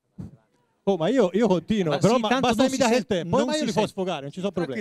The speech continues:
Speaker 1: problemi.
Speaker 2: No,
Speaker 3: tranquillo.
Speaker 2: tanto non si sente, via.
Speaker 1: Eh, vabbè, se mi interrompono, mi interrompo anch'io e poi riparto da dove ero arrivato. Sfruttare le tecnologie.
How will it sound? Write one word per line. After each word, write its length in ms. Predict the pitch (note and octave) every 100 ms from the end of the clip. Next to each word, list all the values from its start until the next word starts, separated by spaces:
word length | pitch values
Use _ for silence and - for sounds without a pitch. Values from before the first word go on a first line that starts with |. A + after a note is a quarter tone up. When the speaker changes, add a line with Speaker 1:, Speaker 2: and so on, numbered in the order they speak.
| E3+
Speaker 1:
problemi. 60 |
Speaker 2:
No, 140 | F3+ D3+
Speaker 3:
tranquillo. 160 | A2
Speaker 2:
tanto 220 | C#3 G#3 G#3
non 100 | G3+
si 120 | F#3
sente, 340 | - A2 F#2+
via. 180 | B2 B2+ _ _ _ _ _ - _ -
Speaker 1:
Eh, 80 |
vabbè, 160 | A3+ C#3
se 120 | E3
mi 100 | E3
interrompono, 520 | D#3+ F#3 A3 - C#3+
mi 80 | C3+
interrompo 340 | C3 D3 D3 G3
anch'io 240 | F#3+ F#3+
e 20 |
poi 120 | D3 C#3
riparto 340 | B2 A#2 -
da 80 | A#2
dove 160 | A2+
ero 100 | A2+
arrivato. 340 | G#2+ G2 - - _ _ _ _ _ _ _ _ _ _ _ _ _ _ _ _ _ _ _
Sfruttare 520 | C3+ G3+ F#3 A#3 A3+
le 80 | F#3
tecnologie. 680 | F3 - E3 C#3+ G2+ G#2